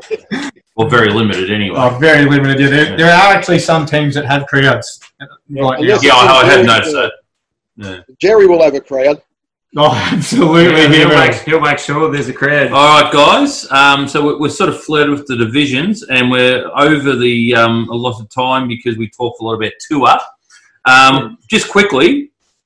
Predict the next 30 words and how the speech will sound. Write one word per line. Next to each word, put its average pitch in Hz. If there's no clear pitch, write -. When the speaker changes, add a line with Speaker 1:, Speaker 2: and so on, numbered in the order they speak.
Speaker 1:
um, 156
M 170
V 151
P 147
candidates 139
at 113
this 117
stage. 92
We've, 127
on 147
my 139
run 135
sheet, 127
I've 123
got 123
Wilson, 156
Rogers, 131
question 139
mark, 131
and 120
any 123
others, 110
question 107
mark. 90
So 107
Speaker 4:
If 185
they 190
didn't, 220
uh, 185
pay, 170